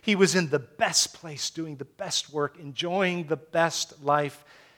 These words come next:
And then the Father said, "Go to another place, a place where you will be utterly rejected. You're gonna live a life that will lead to torture, crucifixion,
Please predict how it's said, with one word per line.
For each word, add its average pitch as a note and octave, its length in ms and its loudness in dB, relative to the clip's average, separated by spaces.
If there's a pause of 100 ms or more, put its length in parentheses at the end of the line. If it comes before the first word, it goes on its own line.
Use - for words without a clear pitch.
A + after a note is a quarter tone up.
(160)
And C3+ 160 -10
then D3 200 -4
the C3+ 60 -4
Father C#3+ 380 2
said, C#3 480 -6 (720)
"Go C#3+ 220 2
to D3 140 -2
another C3+ 260 -6
place, - 760 -18
a B2 40 -20
place D3 360 2
where C3+ 120 -4
you D3+ 260 -2
will C#3+ 160 0
be C#3+ 320 -8
utterly D#3 480 0
rejected. C3+ 920 -2 (1040)
You're E3 200 4
gonna F3 180 8
live F3 240 10
a E3 40 8
life F3 440 10 (160)
that F#3 160 4
will E3+ 140 2
lead F3+ 200 4
to D3 80 0
torture, G3+ 600 8 (240)
crucifixion, A3 1000 4